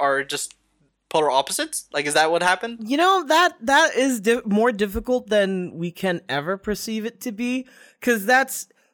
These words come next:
Speaker 2: basically putting people on giant ducks, and horses are just walking around in fields and,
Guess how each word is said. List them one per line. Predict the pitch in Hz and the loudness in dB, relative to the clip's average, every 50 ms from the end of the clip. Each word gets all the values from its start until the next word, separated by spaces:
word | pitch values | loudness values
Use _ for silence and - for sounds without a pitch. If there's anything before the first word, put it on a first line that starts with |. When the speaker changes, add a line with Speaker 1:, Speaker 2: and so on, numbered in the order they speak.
| _ _ _ | _ _ _
Speaker 2:
basically | - 240 254 285 277 - - 294 277 - - 262 262 254 247 | 2 2 2 2 2 0 -2 -4 -4 -4 -4 -2 -2 -2 -2
putting | 247 - - 247 233 233 240 233 226 | 0 0 2 2 2 2 0 -2 -2
people | - 233 226 - - 220 220 - | -4 -6 -6 -2 -2 -2 -2 0
on | - 180 180 185 165 | 0 0 0 -2 -4
giant | 139 131 160 180 180 190 202 208 208 208 - 175 165 | -6 -2 0 0 2 2 0 0 -2 -4 -8 -4 0
ducks, | 214 220 185 156 160 - - - - - - _ _ _ _ _ _ _ - | 2 4 4 2 0 -2 -8 -10 -12 -12 -12 _ _ _ _ _ _ _ -2
and | 196 190 185 | 0 0 0
horses | 170 170 180 208 220 233 233 - - 226 226 196 190 | 0 2 2 4 4 4 2 -2 -4 -4 -4 0 0
are | 202 185 | -2 0
just | 165 202 196 - - | 0 -4 -4 -4 -8
walking | 160 156 151 160 170 185 196 - - 233 214 202 | -8 -4 -2 0 0 0 -2 -2 -4 -4 -2 -2
around | 190 180 175 175 175 175 175 170 165 156 151 143 | 0 0 2 2 4 4 4 2 2 0 -2 -2
in | 131 156 165 160 | -2 -2 -2 -4
fields | 151 - - 214 214 208 196 165 143 139 135 131 131 135 | -4 -6 -6 -4 0 0 2 0 0 -2 -4 -6 -8 -6
and, | 135 135 131 127 | -6 -6 -6 -8